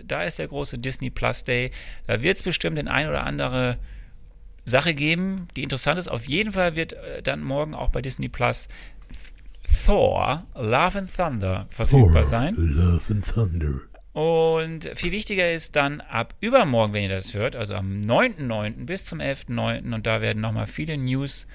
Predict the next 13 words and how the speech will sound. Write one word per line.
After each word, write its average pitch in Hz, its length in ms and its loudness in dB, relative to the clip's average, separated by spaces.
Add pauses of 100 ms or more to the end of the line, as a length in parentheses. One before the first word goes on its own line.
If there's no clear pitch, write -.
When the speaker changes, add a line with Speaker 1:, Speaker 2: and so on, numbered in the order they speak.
(400)
Speaker 1:
wahrscheinlich 120 580 0
auch 135 420 0
zum - 440 -2
M 151 320 -4
C 139 360 -2
U, 131 240 -6
zu - 220 -6
Marvel, 120 600 0
äh, 110 260 -4
veröffentlicht - 920 -8
werden. 110 540 0
Da 104 100 -2
ist - 420 -4